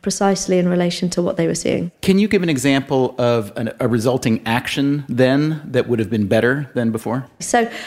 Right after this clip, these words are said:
Speaker 1: what we found with the initial research is that eighty percent of the time, the decisions that were made were very intuitive. So, for example,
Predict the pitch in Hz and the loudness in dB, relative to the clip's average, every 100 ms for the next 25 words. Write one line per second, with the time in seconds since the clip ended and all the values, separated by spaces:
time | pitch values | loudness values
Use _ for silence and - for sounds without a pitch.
0 | - - 277 - - - 285 254 269 247 | -16 -2 0 0 -4 -2 -2 0 -2 0
1 | 226 214 220 247 190 175 175 - - - | 0 2 2 0 0 -2 -4 -4 -4 -6
2 | - 175 175 180 175 - - _ 233 277 | -4 -4 -2 -2 -2 -6 -20 _ 0 0
3 | 262 247 214 214 196 180 180 196 175 170 | 0 -2 0 0 0 -2 -2 0 2 2
4 | 170 170 220 214 196 190 - 175 175 - | -2 -2 -2 0 -2 -2 -2 0 0 -2
5 | 180 185 175 170 170 175 165 - - 175 | 0 2 2 2 0 0 0 -2 -8 -2
6 | 185 180 185 180 214 202 190 180 | -2 0 -4 -2 0 0 0 -2